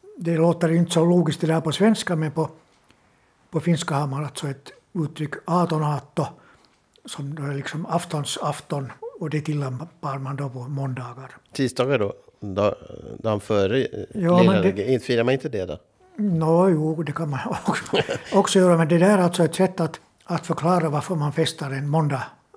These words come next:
Speaker 2: Ja, ja. Så att många fester blir det i Finland om man ska hålla på så här. Eh, och, och det kan man också se på lilla jul som ni har. Det måste
Speaker 1: Ja.
Speaker 2: vara från det finska det har kommit då.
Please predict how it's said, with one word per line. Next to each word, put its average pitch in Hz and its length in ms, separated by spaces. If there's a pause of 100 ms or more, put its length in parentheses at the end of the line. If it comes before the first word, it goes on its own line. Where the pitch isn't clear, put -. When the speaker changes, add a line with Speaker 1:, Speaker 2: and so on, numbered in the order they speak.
(140)
Speaker 2:
Ja, 131 160
ja. 90 160 (240)
Så 120 120
att 120 60
många 147 460
fester 139 360
blir 104 260
det 107 100
i 110 120
Finland 175 480
om 123 60
man 110 120
ska - 160
hålla 95 160
på - 200
så 95 140
här. 120 280 (380)
Eh, 113 240
och, 143 200
och 139 140
det 123 100
kan 165 140
man 185 100
också 160 240
se 120 220
på 123 160
lilla 107 640
jul 180 800 (360)
som - 180
ni 78 100
har. - 280 (680)
Det 170 120
måste 160 240
Speaker 1:
Ja. 165 60
Speaker 2:
vara 175 120
från 180 160
det 147 60
finska 147 380
det 113 80
har 113 80
kommit 87 260
då. - 80